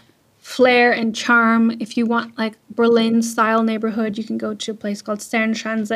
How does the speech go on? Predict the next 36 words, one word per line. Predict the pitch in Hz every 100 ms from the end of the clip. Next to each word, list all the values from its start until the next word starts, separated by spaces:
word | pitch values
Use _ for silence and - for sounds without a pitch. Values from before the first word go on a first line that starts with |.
| 220
If | 214
you | 226
want | 220 - - - - -
something | - 233 233 233
more | 233 240
like | 233 220
Munich, | 240 240 240 233 226 226
fancy | - 233 226 233
schmancy, | 247 240 233 233 240 226
you | 220
can | 226
go | 226
to, | 226
like, | 226 220
Winterhude. | 226 233 233 240 254 247 233 226 226 - _ - - - _
Um, | 226 226 226 220 220 220 - _
then | 226
you | 233
have | 233 226
a |
beautiful | 214 262 254 240
lake | 240 233 233
in | 226
the | 226
middle | 226 220
of | 214
the |
city | 226 - 285 277 262
and | 220 220
the | 214
river | 240 233 226 220
outside | 220 214 254 277
of | 254
the |
city. | 254 - 233 233 233
So | 233 - 214 208 208 -